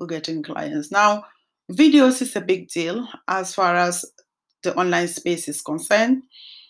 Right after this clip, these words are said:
Videos are sixty to, between sixty to eighty percent of thing, content online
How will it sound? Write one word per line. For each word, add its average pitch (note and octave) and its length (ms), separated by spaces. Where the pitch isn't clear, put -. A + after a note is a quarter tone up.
Videos G3+ 960
are F3 600
sixty - 460
to, F#3 520
between F3+ 320
sixty F3+ 360
to C#3 140
eighty F3 160
percent F3 380
of E3 240
thing, F#3 240
content G#3 360
online F3+ 380